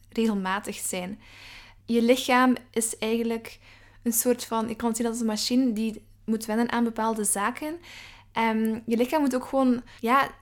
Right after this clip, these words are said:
wennen aan het feit dat er plots een nieuw proces in gang is gezet en is zelf ook op zoek naar hoe het precies werkt en past in de rest van, ehm, je werkend lichaam.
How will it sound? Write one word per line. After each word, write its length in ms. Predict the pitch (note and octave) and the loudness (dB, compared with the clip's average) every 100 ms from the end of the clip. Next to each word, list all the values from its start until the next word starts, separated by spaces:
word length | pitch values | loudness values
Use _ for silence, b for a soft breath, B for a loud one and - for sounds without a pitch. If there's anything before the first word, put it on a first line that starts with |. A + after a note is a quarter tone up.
| - | -4
wennen 480 | G#3+ A3+ D4+ D#4 | 2 2 2 0
aan 120 | B3 A#3+ | 0 -2
het 120 | A#3+ | 0
feit 300 | A#3 A#3 - | 0 0 -4
dat 240 | G#3 G#3+ A3+ | -6 -6 -6
er 120 | - | -10
plots 320 | - G#3+ - | -8 -4 -4
een 120 | - G#3+ | -2 -2
nieuw 180 | G#3+ | -2
proces 480 | G#3+ - G#3 G#3+ A#3 | -4 -8 -6 -4 -4
in 180 | - B3 | 0 2
gang 180 | A3+ B3+ | 2 2
is 140 | C4+ | 0
gezet 380 | - B3+ B3+ B3+ | -2 -2 -2 -2
en 200 | - A3 | -4 -2
is 200 | A3 G#3+ | -2 -4
zelf 320 | - A3 C4+ C4+ | 0 6 6 4
ook 200 | C4+ - | -2 -4
op 140 | - | -4
zoek 340 | - A#3+ A#3 - | -2 -2 -2 -6
naar 360 | G#3+ G#3 G#3 G#3+ B B B B | -6 -4 -4 -6 B B B B
hoe 440 | - - C4 C4 - - | -20 0 4 4 0 -6
het 280 | A3 - - | -6 -6 -8
precies 360 | A3+ - A#3 | -6 -4 -2
werkt 400 | A3 G#3+ A3 - | -2 -2 -4 -8
en 220 | - G3+ G#3 | -8 -8 -6
past 440 | G3+ G#3 - - | -4 -4 -4 -6
in 140 | G#3+ G#3 | -2 0
de 60 | |
rest 300 | G#3+ A#3+ - | 2 4 4
van, 320 | A3 G#3+ G#3+ - | 2 0 -2 -4
ehm, 280 | G#3+ G#3 G#3+ - | -4 -4 -6 -6
je 120 | A#3+ | -2
werkend 360 | G#3+ A3 B3+ G#3+ | 0 2 0 0
lichaam. 460 | G#3 G#3 A#3 C4+ | -2 -2 0 0